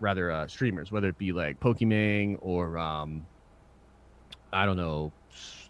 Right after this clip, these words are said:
Shroud, Summit one G, who, all these different people. Doc, Doc is a great example, right? Where we see the success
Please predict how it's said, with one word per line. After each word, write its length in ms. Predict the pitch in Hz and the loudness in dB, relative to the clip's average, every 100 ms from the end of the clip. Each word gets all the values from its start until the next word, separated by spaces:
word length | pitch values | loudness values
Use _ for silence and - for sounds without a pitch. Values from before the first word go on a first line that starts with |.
| - | -16
Shroud, 560 | - - 117 104 101 95 | -6 2 4 6 4 4
Summit 220 | 113 101 | 2 2
one 220 | 107 98 | 2 0
G, 140 | 95 | 2
who, 180 | 104 147 117 - - | 2 2 0 -6 -4
all 240 | - 196 226 | 6 10 10
these 160 | 208 | 8
different 220 | 160 143 120 | 6 6 6
people. 260 | 117 90 - - - - 175 - | 2 0 -4 -18 -20 -14 -12 2
Doc, 380 | 175 233 113 - - | 6 8 6 0 6
Doc 240 | 165 165 | 6 8
is 80 | 147 | 4
a 40 | |
great 140 | 127 127 | 6 6
example, 340 | 101 104 - - | 6 4 2 0
right? 220 | 90 110 - - - - - - - | 2 2 -2 -20 -20 -20 -20 -20 0
Where 480 | 113 135 131 123 113 - - - - - - - _ - - - - - - - | 6 8 8 6 2 -10 -20 -20 -20 -20 -20 -20 _ -20 -20 -20 -20 -20 -12 0
we 280 | 131 165 | 4 6
see 560 | 151 - - 208 240 269 | 4 0 0 4 6 6
the 140 | 247 202 | 6 4
success 680 | - 233 - 85 127 - | 4 -2 0 0 0 -4